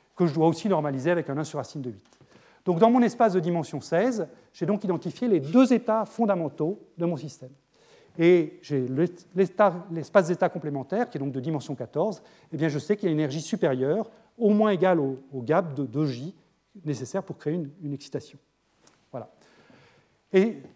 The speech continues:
la physique intéressante, bah, c'est à l'intérieur de ce sous-espace qu'elle va se passer, et c'est ça qui fait tout l'intérêt de ces chaînes de supraconducteurs topologiques pour l'info-, le traitement quantique de l'information.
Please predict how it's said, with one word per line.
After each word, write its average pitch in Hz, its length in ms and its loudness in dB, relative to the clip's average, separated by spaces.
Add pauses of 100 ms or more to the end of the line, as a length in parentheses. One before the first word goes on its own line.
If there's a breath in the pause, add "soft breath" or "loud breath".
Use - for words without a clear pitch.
(160)
la 190 80 0
physique 240 280 0
intéressante, 175 440 0
bah, 160 120 -2
c'est 170 140 -2
à 160 40 4
l'intérieur 196 220 0
de 175 80 -2
ce - 120 -14
sous-espace 160 400 -2
qu'elle 123 120 -12
va 120 100 -12
se - 80 -20
passer, 175 280 -8
et 208 40 -2
c'est - 140 -10
ça 226 160 -2
qui - 120 -18
fait 180 120 -6
tout - 120 -10
l'intérêt 185 540 0 (400 loud breath)
de 151 60 -10
ces - 160 -8
chaînes 170 560 -2
de 135 80 -12
supraconducteurs 156 600 -6
topologiques 135 680 -10 (300 soft breath)
pour 214 200 -2
l'info-, 175 220 -2
le 165 60 -10
traitement 156 280 -4
quantique 151 260 -8
de 147 60 -6
l'information. 135 520 -10